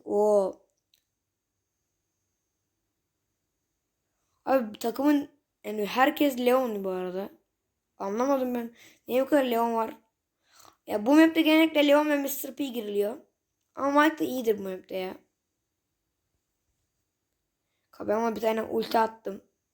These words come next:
Zaten bir ultim daha doldu. O Surge kaşındı kanka. Ben o Surge'a direkt bir tane ulti, sonra at-, e, ultimin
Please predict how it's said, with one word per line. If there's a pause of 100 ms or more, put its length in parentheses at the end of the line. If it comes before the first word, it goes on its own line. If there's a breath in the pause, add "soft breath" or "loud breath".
(240)
Zaten
bir
ultim
daha
doldu. (2500)
O
Surge
kaşındı
kanka.
Ben
o
Surge'a
direkt
bir
tane
ulti,
sonra
at-,
e,
ultimin